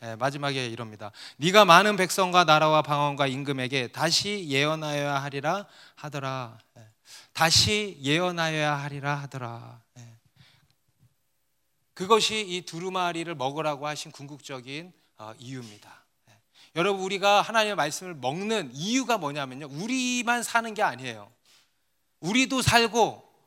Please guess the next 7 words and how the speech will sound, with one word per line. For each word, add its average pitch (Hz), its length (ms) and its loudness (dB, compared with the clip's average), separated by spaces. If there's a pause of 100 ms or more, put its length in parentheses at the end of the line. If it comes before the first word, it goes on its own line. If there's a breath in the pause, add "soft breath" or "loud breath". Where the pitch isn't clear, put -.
(140)
어떻게 156 300 -4
하라? 165 360 0 (260 soft breath)
다시 180 600 0
예언하기 131 560 -2
위해서, 110 420 -14 (720)
전하기 202 600 2
위해서 156 500 0